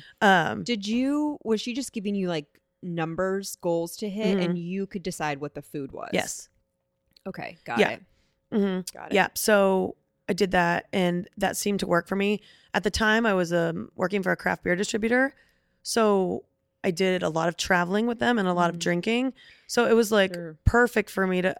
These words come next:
Speaker 1: I found a lifestyle to maintain my social life, my work life, 'cause I, I like to go out on the weekends.
Speaker 2: Yeah.
Speaker 1: Well, I did.
Speaker 2: Yeah. <laughs>
Speaker 1: And, um, and still, like, lose weight.
Speaker 2: So you would kind of just, okay, you knew that you'd be out drinking beer. You're like, "I know a carb count in the beer." So then
Speaker 1: Oh, I
Speaker 2: I'm
Speaker 1: didn't, no, I don't count that.
Speaker 2: Oh, okay, okay,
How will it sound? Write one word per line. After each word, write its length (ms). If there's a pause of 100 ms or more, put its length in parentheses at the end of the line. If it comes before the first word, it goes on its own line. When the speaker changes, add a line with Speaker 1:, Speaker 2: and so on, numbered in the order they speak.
Speaker 1:
I 140
found 280
a 40
lifestyle 520
to 80
maintain 400
my 100
social 400
life, 260
my 140
work 240
life, 260
'cause 220
I, 280 (100)
I 100
like 160
to 80
go 80
out 120
on 60
the 60
weekends. 460
Speaker 2:
Yeah. 180
Speaker 1:
Well, 80
I 60
did. 460 (200)
Speaker 2:
Yeah. 140 (100)
<laughs> 120
Speaker 1:
And, 260
um, 480 (320)
and 180
still, 420 (200)
like, 280 (140)
lose 240
weight. 300
Speaker 2:
So 140
you 220
would 120
kind 160
of 80
just, 360
okay, 120
you 160
knew 200
that 120
you'd 80
be 140
out 140
drinking 380
beer. 380
You're 120
like, 200
"I 140
know 580
a 80
carb 380
count 400
in 140
the 80
beer." 560
So 200
then 140
Speaker 1:
Oh, 40
I 80
Speaker 2:
I'm 40
Speaker 1:
didn't, 200
no, 120
I 60
don't 120
count 200
that. 280
Speaker 2:
Oh, 180
okay, 280
okay, 40